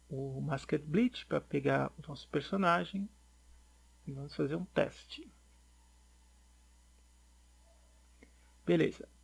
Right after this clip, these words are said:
Inicialmente tá aqui o nosso personagem, né? Dragon Ball. Joia, joia. Vou mostrar como ele tá aqui no mapa. A nossa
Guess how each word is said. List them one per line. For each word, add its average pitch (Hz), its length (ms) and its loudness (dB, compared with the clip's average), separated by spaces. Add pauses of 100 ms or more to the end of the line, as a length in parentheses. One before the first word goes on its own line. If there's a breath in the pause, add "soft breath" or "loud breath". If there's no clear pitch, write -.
(220)
Inicialmente 151 520 -2
tá 151 120 4
aqui 156 160 -6
o 151 80 -2
nosso 143 200 -4
personagem, 165 680 0
né? 202 200 -4 (120)
Dragon 143 340 -4
Ball. 190 320 2 (640)
Joia, 135 220 -4
joia. 160 480 0 (400)
Vou 147 100 -6
mostrar 143 300 2
como 143 180 -2
ele 139 140 0
tá 143 160 6
aqui 139 240 0
no 139 140 -2
mapa. 190 440 2 (560)
A 156 80 -6
nossa 143 400 -6